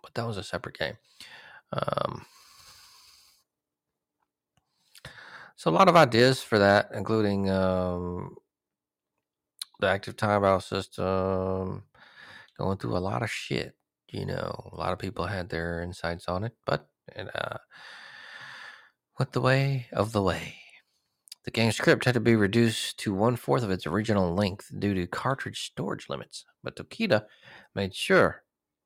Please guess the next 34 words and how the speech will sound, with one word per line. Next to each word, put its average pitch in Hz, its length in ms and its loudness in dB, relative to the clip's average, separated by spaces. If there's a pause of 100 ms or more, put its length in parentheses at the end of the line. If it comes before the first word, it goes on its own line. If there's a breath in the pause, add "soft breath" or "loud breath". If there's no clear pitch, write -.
(100)
that - 60 -10
only 107 220 -2 (140)
unnecessary 135 480 0
dialogue 104 440 2
was 80 140 -10
cut - 340 -2
rather 98 220 0
than 87 260 -6
actual 104 320 -6
story 95 460 -4
elements. - 520 -8 (2500 loud breath)
So - 120 -6
that's 101 220 0
good. 107 240 0 (280)
The 98 80 -4
music, 110 340 0
like 87 140 -2
I 92 80 -2
was 92 80 -4
saying, 98 260 -2
was 92 120 -6
pretty - 280 -4
cool. 101 420 0
Uh, 123 260 0
it 135 40 -2
was, 110 460 -8 (140)
it 135 120 -8
was 113 460 -8 (500)
nice - 840 -8 (540)
for - 280 -8
a - 80 -10
Super - 340 -8
Nintendo - 500 -14
game, - 280 -18